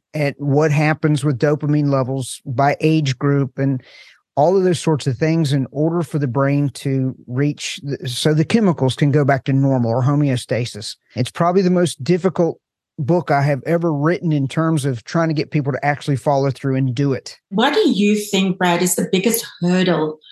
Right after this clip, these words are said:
Speaker 2: for people who realize that digital d-, addiction is a problem and that they need to do something about it, but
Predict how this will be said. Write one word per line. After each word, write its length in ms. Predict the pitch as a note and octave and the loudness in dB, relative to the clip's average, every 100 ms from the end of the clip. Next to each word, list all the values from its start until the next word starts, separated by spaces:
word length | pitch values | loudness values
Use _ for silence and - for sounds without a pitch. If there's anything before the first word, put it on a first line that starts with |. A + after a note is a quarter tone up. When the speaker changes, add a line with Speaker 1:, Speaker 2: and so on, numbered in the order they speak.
| - - - - | -20 -20 -14 -2
Speaker 2:
for 180 | A3+ A3 | -2 2
people 520 | G#3+ G#3 G#3 G3 F#3 | 0 0 0 2 2
who 500 | F3+ G3 F#3+ F#3+ F3+ | 2 2 2 2 2
realize 1040 | F3+ D4 F4+ F3 - D#4 - - - - _ - | 2 2 2 2 0 0 0 0 -4 -8 _ -4
that 520 | F3+ F#3+ F#3 - - F3 | 0 0 -4 -12 -10 -2
digital 440 | F3+ G3 F#3+ G3+ | -2 0 0 0
d-, 100 | F3 - | 0 -2
addiction 480 | G3+ - - G3+ F#3+ | 0 0 0 0 0
is 560 | - G#3 G3+ - - - | 2 2 2 0 -4 -6
a 80 | - | -8
problem 640 | - - E3+ E3+ F#3+ G3+ A4 C5 _ _ _ | -8 -2 0 0 0 0 0 -4 _ _ _
and 200 | G3 G3+ | -2 2
that 140 | G3+ | 2
they 180 | G#3 G3 | 2 2
need 200 | F#3 F3+ | 2 2
to 80 | A3 | 2
do 120 | G3 | 0
something 440 | F#3+ G3 F3+ F#3 F3+ | 0 2 0 2 0
about 340 | E3 D#3+ E3 | 0 0 0
it, 100 | E3+ - | -2 -4
but 180 | F#3 | -6